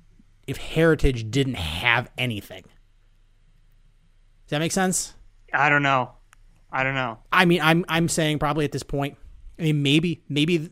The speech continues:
Speaker 1: part of the divorce agreement, dividing assets, and the wife thought that was the ring, and he was like, "No, I, let me give you the money that it's worth instead and buy you out of the ring."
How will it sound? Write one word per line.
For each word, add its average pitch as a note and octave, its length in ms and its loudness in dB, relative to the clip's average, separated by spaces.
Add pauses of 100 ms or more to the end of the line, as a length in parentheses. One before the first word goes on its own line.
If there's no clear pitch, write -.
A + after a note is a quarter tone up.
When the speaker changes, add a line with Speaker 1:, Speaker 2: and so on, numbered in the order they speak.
(140)
Speaker 1:
part D#3+ 160 2
of C#3 80 -4
the C#3+ 80 -4
divorce C3 440 -4
agreement, D3 400 -4 (760)
dividing B2 500 -2
assets, B2+ 560 -6 (460)
and A2 480 -6 (1300)
the A#2+ 80 -4
wife B2 240 0
thought C3 240 -2
that B2+ 100 -4
was A2 120 -10
the A#2 100 -6
ring, C3 340 -2 (440)
and A2+ 100 -10
he C#3+ 80 -4
was C#3 120 -4
like, A2 320 -8 (160)
"No, A#2+ 800 0 (560)
I, A2+ 120 -6 (260)
let C#3 200 -2
me D3 80 0
give C#3 160 -2
you D3 60 0
the B2 100 -4
money C3 400 -2
that B2+ 120 -4
it's - 160 -8
worth C3+ 340 0
instead A#2 460 -4
and G#2 200 -10
buy A#2+ 200 0
you B2+ 180 0
out A2 160 -4
of G2+ 120 -10
the G#2 80 -10
ring." F#2+ 320 -18